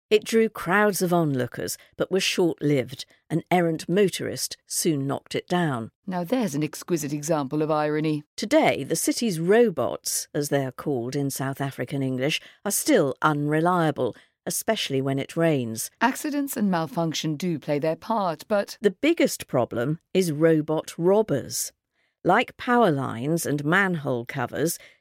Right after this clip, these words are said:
Speaker 1: traffic lights attract thieves who sell the metal for scrap. Some will cut down the entire pole to get a bit of copper wire.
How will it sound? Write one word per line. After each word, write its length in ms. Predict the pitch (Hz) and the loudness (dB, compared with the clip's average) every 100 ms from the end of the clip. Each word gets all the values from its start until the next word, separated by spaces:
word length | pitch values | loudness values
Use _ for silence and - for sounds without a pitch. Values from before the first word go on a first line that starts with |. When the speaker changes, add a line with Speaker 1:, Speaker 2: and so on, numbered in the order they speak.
| - | -8
Speaker 1:
traffic 460 | - 247 - - - | 0 0 0 -4 -2
lights 360 | 120 120 - | -2 -2 -4
attract 560 | 123 - 247 247 - - | -4 -2 -2 -2 -4 -10
thieves 580 | - 220 127 104 131 - | -2 0 2 -2 -6 -2
who 180 | 170 | -2
sell 340 | 151 - 170 214 | 0 2 2 2
the 80 | 196 | 0
metal 320 | 131 123 139 | -2 -2 -4
for 140 | - | -4
scrap. 580 | 175 - 262 220 - _ _ _ _ _ _ _ - | -6 -2 0 0 -2 _ _ _ _ _ _ _ -6
Some 360 | - 139 143 | 0 2 2
will 160 | 214 202 | 2 0
cut 280 | - 156 - | 0 -4 -2
down 280 | 160 143 147 | -2 0 2
the 120 | 165 | 2
entire 500 | 170 170 165 139 139 | 2 0 0 0 0
pole 500 | - 254 202 131 120 _ _ - | 2 4 4 4 0 _ _ -10
to 80 | - | -2
get 220 | 170 180 | -2 -2
a 60 | |
bit 280 | 180 151 135 | 0 0 0
of 160 | 170 - | -4 -2
copper 340 | - 135 - | 0 0 0
wire. 520 | 143 175 196 165 113 | 0 2 2 2 0